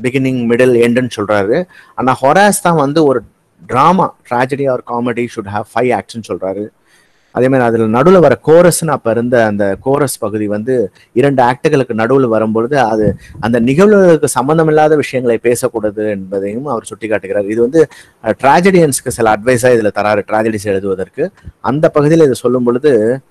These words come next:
அஹ், அவர் இதை டிராஜடியன்ஸுக்கு சுட்டி காட்டுகிறார் இது. அதனால இந்த ஐந்து ஆக்ட்ன்ற அந்த கன்வென்ஷனை வந்து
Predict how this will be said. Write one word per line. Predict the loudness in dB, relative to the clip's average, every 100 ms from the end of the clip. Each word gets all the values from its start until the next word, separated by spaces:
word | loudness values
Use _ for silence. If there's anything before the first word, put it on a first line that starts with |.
| _ _ _
அஹ், | -2 0 0 0 -2 -4 -10 _ _ _ _ _ _ _ _ _ _ _ _
அவர் | -2 0 0 0
இதை | 0 0
டிராஜடியன்ஸுக்கு | 0 0 0 2 -2 -4 -8
சுட்டி | -12 -12 -6
காட்டுகிறார் | -2 -2 -2 -4 -4
இது. | -6 -10 _ -20 -20 _
அதனால | -2 0
இந்த | 0
ஐந்து | 2 2 4 4
ஆக்ட்ன்ற | 2 2 -2 -2 -2 0 0
அந்த | 2 0
கன்வென்ஷனை | -2 0 0 -2 -4 -4
வந்து | -2 0 0 0